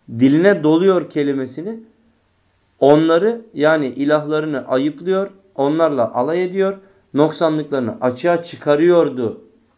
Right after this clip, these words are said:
diye tefsir ediyorlar. Dikkat edin bak. İlahları ayıplıyor, onlarla alay ediyor ve noksanlıklarını açığa çıkarıyordu diye tefsir ediyorlar. Keza Kur'an, sünnet bu tür ifadelerle doludur. Peygamber Aleyhisselatü Vesselam'ın Mekke'de izlediği yolda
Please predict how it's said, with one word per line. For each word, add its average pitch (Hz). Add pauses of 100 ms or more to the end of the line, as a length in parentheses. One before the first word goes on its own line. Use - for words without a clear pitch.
(120)
diye 113
tefsir 101
ediyorlar. 87 (460)
Dikkat 156
edin 120
bak. 101 (800)
İlahları 131
ayıplıyor, 131
onlarla 139
alay 147
ediyor 190 (340)
ve 131
noksanlıklarını 151
açığa 160
çıkarıyordu 143
diye 180
tefsir 135
ediyorlar. 190 (440)
Keza 165
Kur'an, 170
sünnet 175
bu 156
tür 165
ifadelerle 156 (220)
doludur. 160 (2750)
Peygamber 165
Aleyhisselatü 175
Vesselam'ın 170
Mekke'de 160
izlediği 151
yolda 143